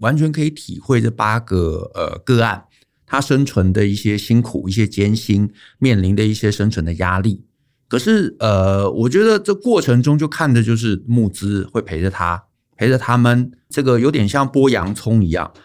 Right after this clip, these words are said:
慢慢的、温柔的、坚定的把他们的伤痛剥出来，可是用，用，又用着一种温柔的方式去承接着，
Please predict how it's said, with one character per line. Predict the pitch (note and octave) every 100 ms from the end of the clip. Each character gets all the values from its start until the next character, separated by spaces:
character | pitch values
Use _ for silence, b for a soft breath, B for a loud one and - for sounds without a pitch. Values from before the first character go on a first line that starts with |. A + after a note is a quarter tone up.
| b
慢 | D3 C#3
慢 | C3 B2+ F#2
的、 | D#2+ D2+
温 | G#2+ B2+ B2+
柔 | F2+ E2
的、 | F2 F#2+
坚 | - A#2 A#2+
定 | C3 G#2 F2
的 | - -
把 | F2
他 | E2 A2+
们 | A2+
的 | G2+ F2+
伤 | - F#2+ A2
痛 | G#2+ G#2+ F2+
剥 | G#2 G#2+
出 | - G#2+ G2
来， | D#2 E2 F2 B B
可 | -
是 | G2+ F3+
用， | F3+ E3
用， | D#3 C#3+ - -
又 | G3 E3+ C#3+
用 | D3 F3 A2+
着 | G#2
一 | B2+
种 | B2+ - C#2+
温 | A2+ A#2+
柔 | F#2+ F2+
的 | F#2
方 | G2 G#2
式 | G#2+ G2+
去 | F#2
承 | G2 - E2+
接 | F2 B2+ D3+
着， | -